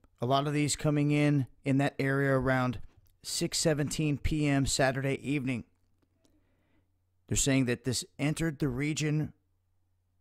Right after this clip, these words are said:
from the north, and it was seen over the entire northeast of the U S, the southeast of Canada, specifically Baltimore, New Jersey, New York,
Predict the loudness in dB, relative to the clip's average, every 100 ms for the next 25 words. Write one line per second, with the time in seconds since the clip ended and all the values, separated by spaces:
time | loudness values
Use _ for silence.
0 | _ _ -2 0 2 0 0 0 0 -4
1 | -10 -20 -20 _ _ _ _ _ -4 0
2 | 0 -2 -4 -2 0 2 2 0 -4 _
3 | _ _ -4 -2 -4 -6 -2 0 0 2
4 | 2 2 0 -2 -2 -4 -4 -2 -2 0
5 | -2 -4 -6 -10 _ _ _ _ _ _
6 | _ _ -6 -2 2 2 2 0 0 -4
7 | -2 0 0 -2 -6 -8 _ _ _ -8
8 | -4 -2 0 -2 -4 -4 -2 -2 -4 -8
9 | _ _ _ _ _ _ _ _ _ _
10 | _ 4 6 4 2 2 2 2 0 -6
11 | _ -2 -2 0 2 4 2 0 0 -2
12 | -8 _ _ _ 0 2 2 2 2 -2
13 | -12